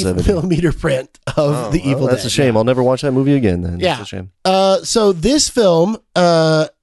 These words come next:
Speaker 2: one of the things that's interesting about this movie is that we actually know the numbers because they're very open with them.
Speaker 1: Okay.
Speaker 2: Uh, <laughs> most studios and things like that are not gonna be open with their numbers.
Speaker 1: Yeah.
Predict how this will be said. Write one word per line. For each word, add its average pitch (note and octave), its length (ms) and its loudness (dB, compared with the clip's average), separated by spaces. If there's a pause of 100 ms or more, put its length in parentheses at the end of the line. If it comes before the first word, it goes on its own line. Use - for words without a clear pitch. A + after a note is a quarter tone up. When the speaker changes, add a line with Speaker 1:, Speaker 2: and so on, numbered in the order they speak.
(380)
Speaker 2:
one E3+ 320 0
of C4+ 60 2
the A3 100 -4
things G3 300 0
that's E3 240 0
interesting E3 460 0
about D3 320 0
this C#3+ 160 -8
movie D3 220 0
is D3 160 -4
that D3+ 140 -2
we D#3+ 140 -2
actually F3+ 380 -2
know F#3 680 2
the D#3 140 -8
numbers D3+ 480 -2
because C#3+ 320 -2
they're D3+ 140 0
very C#3+ 240 -2
open B2 340 -4
with F#2 140 -20
them. - 180 -20 (540)
Speaker 1:
Okay. B2 480 0
Speaker 2:
Uh, D3+ 180 0
<laughs> - 20 -20
most F#3+ 380 0
studios E3 580 -2
and C#3 120 -8
things C#3+ 180 -4
like C3+ 140 -4
that C3 160 -4
are C3 80 -2
not C3 160 -4
gonna C3 100 -6
be B2 140 -8
open D3+ 240 0
with C3+ 80 -2
their B2 100 -4
numbers. C#3+ 340 -2
Speaker 1:
Yeah. G2+ 340 2